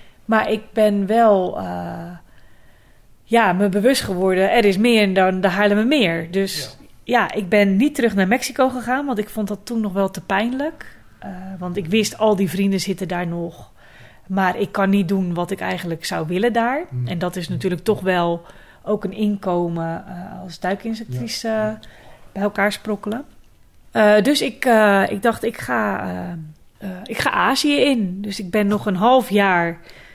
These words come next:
Speaker 1: zonder mijn vriend op pad geweest door Azië, alleen.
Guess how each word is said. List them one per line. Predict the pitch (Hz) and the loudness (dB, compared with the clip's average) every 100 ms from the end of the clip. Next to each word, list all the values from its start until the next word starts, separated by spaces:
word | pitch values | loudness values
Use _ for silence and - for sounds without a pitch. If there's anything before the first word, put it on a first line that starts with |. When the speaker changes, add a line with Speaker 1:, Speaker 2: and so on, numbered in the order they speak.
| - | -16
Speaker 1:
zonder | - 254 277 240 | -6 -4 0 0
mijn | 190 185 | 0 -2
vriend | - 196 175 160 - - - | -2 -4 -2 -6 -12 -18 -2
op | 254 262 | 0 2
pad | 269 - | 2 0
geweest | 226 180 165 | -2 -2 0
door | 170 | -2
Azië, | 202 262 269 175 175 170 - | -2 -2 -4 -6 -10 -12 0
alleen. | 208 185 170 165 | 2 2 0 -4